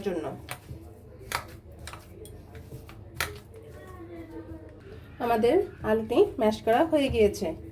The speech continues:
এখন আমরা এর মাঝে পেঁয়াজ কুচি,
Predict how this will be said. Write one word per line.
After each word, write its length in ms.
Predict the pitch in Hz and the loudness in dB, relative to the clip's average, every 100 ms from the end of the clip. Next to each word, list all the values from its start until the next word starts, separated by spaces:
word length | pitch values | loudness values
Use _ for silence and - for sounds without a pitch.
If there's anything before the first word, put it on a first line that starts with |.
| - - - - - - - | -16 -18 -16 -6 -6 -6 -4
এখন 200 | 220 262 240 | -2 0 4
আমরা 220 | 220 214 254 415 - - - - - - - - - - - - | 6 6 6 4 0 -16 -18 -16 -16 -16 -20 -20 -18 -16 -8 4
এর 100 | 226 226 | 6 8
মাঝে 260 | 214 214 226 381 - - - - - - - - - - - - - - - - - | 6 8 6 4 0 -14 -16 -16 -16 -16 -16 -16 -18 -18 -18 -14 -12 -12 -14 -14 0
পেঁয়াজ 280 | 277 247 240 - | 6 6 4 0
কুচি, 280 | 226 254 | -4 2